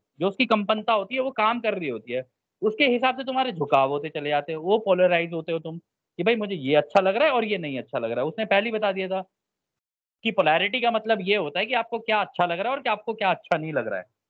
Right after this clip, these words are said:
Polarity का मतलब ये नहीं होता कि कोई negative side में झुक गया या कोई positive side में। इसमें ये है किसी को किस तरीके का अनुभव अच्छा लग रहा है खुद के लिए और दूसरों को देना,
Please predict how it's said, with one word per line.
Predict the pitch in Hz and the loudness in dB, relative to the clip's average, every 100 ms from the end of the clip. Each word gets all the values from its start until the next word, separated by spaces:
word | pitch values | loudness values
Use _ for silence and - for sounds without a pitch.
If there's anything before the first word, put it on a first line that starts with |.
| _ _ _ _ - | _ _ _ _ 0
Polarity | 160 180 202 220 | 2 2 -2 -2
का | 220 | -2
मतलब | 214 208 | -4 -6
ये | 190 208 | 0 0
नहीं | 170 | 0
होता | 175 233 | -4 -4
कि | 277 | -2
कोई | 254 | 0
negative | 247 214 208 214 233 | 2 2 0 0 -2
side | 185 - 180 190 | -2 0 2 0
में | 208 | -4
झुक | 160 151 | -6 -6
गया | 165 220 | 0 2
या | 240 | 2
कोई | 233 | -2
positive | 226 170 170 165 | 0 0 2 0
side | 156 131 110 | 0 0 0
में। | 107 101 _ _ _ - | -6 -12 _ _ _ -10
इसमें | 147 262 | 0 0
ये | 208 202 | 4 4
है | 202 | 2
किसी | 220 233 240 | -2 -6 -4
को | 226 | -4
किस | 226 _ 180 - | -6 _ -6 0
तरीके | 190 190 208 | 0 2 0
का | 214 | 0
अनुभव | 208 202 214 202 _ _ | -2 -2 -4 -8 _ _
अच्छा | - - 196 | -8 0 0
लग | 190 | 2
रहा | 226 | 0
है | - | -2
खुद | - 139 | -6 0
के | 180 | 2
लिए | 202 | 4
और | 233 175 | 2 -2
दूसरों | 139 135 165 | -6 -2 0
को | 180 | 2
देना, | 185 196 | 2 4